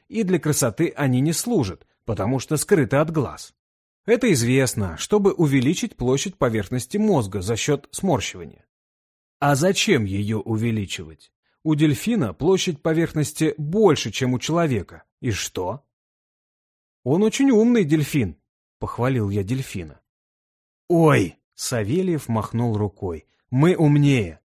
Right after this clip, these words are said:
То есть форма есть, а зачем она нужна, вы толком сказать не можете.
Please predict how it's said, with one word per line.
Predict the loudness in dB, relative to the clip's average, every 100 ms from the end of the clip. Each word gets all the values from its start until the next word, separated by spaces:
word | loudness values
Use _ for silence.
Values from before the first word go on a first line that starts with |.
| _ _
То | 2 4
есть | 4 0 -8
форма | -8 2 4 4 0
есть, | 0 0 0 -2 -2
а | 0
зачем | 0 0 0 2
она | 0 -2
нужна, | -6 -6 -2 0 0 -2
вы | 0 0
толком | 0 0 0 0 -4
сказать | -2 -4 -2 -2 -2
не | -4
можете. | -4 -8 -14 -20 -20